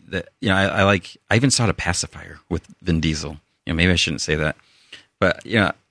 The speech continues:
I think he's a cool guy. Um, I, I would love to see him do something more. Um, and the Riddick movies, I think there's a lot of potential. There's been talks, you know, is it gonna happen? We don't know. It's like, what the heck is, is the holdup?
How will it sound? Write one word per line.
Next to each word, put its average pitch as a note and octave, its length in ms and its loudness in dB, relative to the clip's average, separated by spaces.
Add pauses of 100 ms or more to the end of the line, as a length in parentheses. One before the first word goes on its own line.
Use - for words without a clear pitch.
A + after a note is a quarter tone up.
(200)
I A#2 80 2
think D3 160 2
he's C#3 100 4
a B2+ 60 0
cool C3 160 2
guy. F2 320 2
Um, F2 580 2 (600)
I, A2 260 2
I G#2 80 2
would A2 160 4
love G#2 220 4
to G2 100 0
see F#2+ 180 2
him F2+ 360 0 (280)
do F2 140 0
something E2+ 340 0
more. D#2+ 440 2 (480)
Um, D#2 500 2 (140)
and G2 320 2
the F#2+ 160 0
Riddick A2+ 280 4
movies, G#2+ 280 4
I G2+ 100 2
think G2+ 220 2
there's G2+ 220 2
a G2 40 2
lot F#2+ 160 4
of F2 160 2 (300)
potential. F#2 640 0 (1040)
There's F#2+ 320 2
been F#2 200 2
talks, G2 460 0
you G2 100 0
know, D#2+ 200 0
is G2 200 2
it G2+ 60 2
gonna G2 180 0
happen? F#2+ 360 0
We F2+ 80 0
don't E2 260 -2
know. F2 320 2
It's E2+ 140 -6
like, D2+ 120 -8
what E2+ 140 -6
the E2+ 80 -4
heck F2 160 0
is, E2 180 -2
is E2 140 -4
the E2 120 -6
holdup? F2+ 420 0